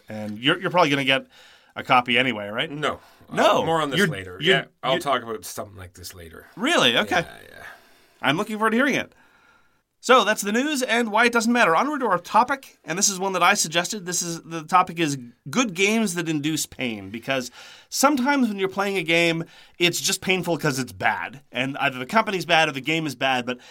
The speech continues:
Speaker 1: sometimes there's a, sometimes just, Walker, it hurts so good.
Speaker 2: It's, it's true, but how about, let's just go right into it.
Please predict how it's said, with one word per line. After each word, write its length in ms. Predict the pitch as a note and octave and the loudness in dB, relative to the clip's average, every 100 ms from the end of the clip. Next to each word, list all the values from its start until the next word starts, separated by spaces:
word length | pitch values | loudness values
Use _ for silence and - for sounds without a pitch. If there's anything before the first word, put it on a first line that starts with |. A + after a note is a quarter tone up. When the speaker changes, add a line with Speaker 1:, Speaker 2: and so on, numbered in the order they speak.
| - | -6
Speaker 1:
sometimes 380 | - B3 C4 A3 | 0 2 2 2
there's 180 | F#3+ | 2
a, 140 | F3 D#3 C#3+ - D3+ | 0 -4 -10 -14 -2
sometimes 400 | A#3+ A#3+ A#3+ F3+ | 0 4 2 0
just, 180 | G3 | 0
Walker, 300 | F#3+ F3+ F#3 | 4 4 4
it 120 | D#3+ A#2+ | -2 -2
hurts 260 | G3+ G3+ | -4 0
so 300 | - F#3+ F3 | 0 2 2
good. 360 | C3 C3 G2+ - _ - - - _ | 2 0 -2 -6 _ -20 -20 -20 _
Speaker 2:
It's, 280 | - - - | -18 -18 -18
it's 240 | - - - | -14 -12 -12
true, 380 | - - G3+ C3+ | -10 -8 -6 -4
but 140 | B2 | -4
how 160 | D#3+ E3+ | -4 0
about, 300 | E3 C#3 - - | 0 0 -6 -8
let's 220 | C3 C#3 | -6 -4
just 100 | B2 | -4
go 140 | C3+ B2+ | 2 4
right 160 | B2 | 4
into 240 | C#3 A#2+ G2 | 2 -2 -10
it. 160 | F2 | -12